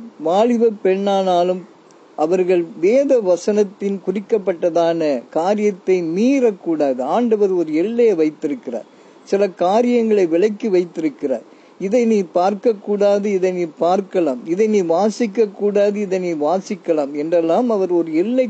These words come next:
கோடு வைத்திருக்கிறார். இங்கு நடந்ததான காரியம் என்ன? இவன் வீட்டை விட்டு வெளியே சாயந்தர வேளையில போகும் பொழுது, அவனுக்காக காத்து கொண்டிருந்த ஒரு வாயாடியான ஸ்திரீ அவனை கண்டு,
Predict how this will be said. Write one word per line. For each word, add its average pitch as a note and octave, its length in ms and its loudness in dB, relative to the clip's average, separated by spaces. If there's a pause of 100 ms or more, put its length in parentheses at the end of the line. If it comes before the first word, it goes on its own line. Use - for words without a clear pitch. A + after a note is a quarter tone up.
கோடு G3+ 180 0
வைத்திருக்கிறார். C#3+ 720 -4 (420)
இங்கு G#3 220 0
நடந்ததான A3 760 2
காரியம் G3+ 460 0
என்ன? C#3+ 360 -2 (400)
இவன் G3+ 340 0
வீட்டை B3+ 420 0
விட்டு G#3+ 380 -2
வெளியே F3 540 2 (120)
சாயந்தர A3+ 520 2
வேளையில G3+ 520 2 (120)
போகும் F#3+ 300 0
பொழுது, D3+ 460 0
அவனுக்காக A#3 760 2
காத்து G3 500 -2
கொண்டிருந்த F#3+ 640 0
ஒரு D#3+ 220 0
வாயாடியான F#3+ 1000 2
ஸ்திரீ D3 540 -2
அவனை D3+ 340 -2
கண்டு, C#3 380 -4